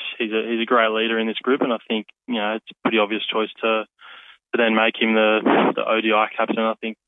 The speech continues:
um, as he even said himself yesterday, there's gonna be a very collaborative approach towards leadership, and we're such an experienced team now that, you know, we don't necessarily need a captain that's telling us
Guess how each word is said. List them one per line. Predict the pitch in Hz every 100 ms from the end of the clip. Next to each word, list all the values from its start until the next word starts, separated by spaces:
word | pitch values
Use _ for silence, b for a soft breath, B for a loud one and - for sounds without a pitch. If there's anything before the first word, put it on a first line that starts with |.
| - -
um, | 117 110 113 -
as | 113 -
he | 117 127
even | 117 120
said | 120 113
himself | 113 - 113 117
yesterday, | 110 120 113
there's | 113
gonna | 120 113
be | 110 110
a | 107
very | 110 110 104
collaborative | - 113 110 117 113
approach | 113 - 113 110 - - B B B _ -
towards | 120 110
leadership, | 117 117 113 127 120 -
and | 113 113 -
we're | 120 110
such | 139 -
an | 131
experienced | - 127 117 107 120
team | 117 117
now | 113 113 110
that, | 110 - _ _ _ B B _
you | 113
know, |
we | 120
don't | 143 127
necessarily | 120 - 117 113
need | 110 107
a |
captain | 117 - 110
that's | 104 -
telling | 117 110
us | 110